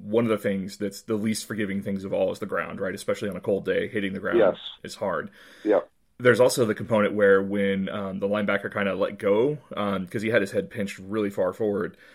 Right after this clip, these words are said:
Speaker 1: his head bounces back. Um,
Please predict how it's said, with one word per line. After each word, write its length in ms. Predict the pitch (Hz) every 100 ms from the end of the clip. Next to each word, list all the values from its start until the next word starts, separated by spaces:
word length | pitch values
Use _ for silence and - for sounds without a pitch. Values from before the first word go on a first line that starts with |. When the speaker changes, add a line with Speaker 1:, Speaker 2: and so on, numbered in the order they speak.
| _
Speaker 1:
his 180 | 117 98
head 260 | 120 98 -
bounces 360 | 95 101 -
back. 440 | - 80 85 - - _ _ -
Um, 460 | 101 92 90 92